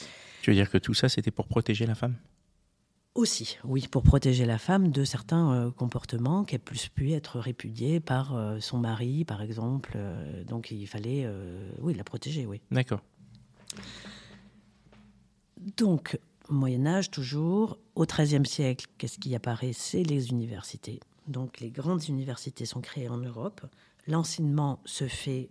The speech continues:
Speaker 2: euh, d'abord en latin, puis, euh, progressivement, tous les écrits de l'Antiquité sont repris, euh, et traduits. Euh, et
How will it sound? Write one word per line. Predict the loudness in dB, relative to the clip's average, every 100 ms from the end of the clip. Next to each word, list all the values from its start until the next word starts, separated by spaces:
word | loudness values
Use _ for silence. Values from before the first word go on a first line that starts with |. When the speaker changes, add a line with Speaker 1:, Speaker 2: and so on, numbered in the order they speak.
| -14
Speaker 2:
euh, | -14 -12 -12 -12
d'abord | -8 -8 -4 -6 -6 -14 _
en | -8 -4
latin, | -4 -8 -10 -10 -14 -16 -16 -16
puis, | -8 -4 -4 -4
euh, | -12
progressivement, | -8 -6 -4 -4 -6 -10 -6 -4 -4 -8 -16 -20 -20 -20 -20 -20 _ -20 _ _ _
tous | 0 2 4
les | 2 0
écrits | -4 -6 -6 -6 -10 -4
de |
l'Antiquité | -2 -2 -4 -8 -8 -6 -6
sont | -4 -4 -6 -4
repris, | -4 -2 -2 -4 -8 -10 -12 -20 -20 -20 -20 -20 -8
euh, | -4 -4 -2
et | -2
traduits. | -2 -6 -8 -8 -10 -12 -16 -20 -20 -20 -20 _ -6
Euh, | -2 -2 -2 -4 -6 -8 -8 -10 -10 -10 -10 -10 -14 2
et | 8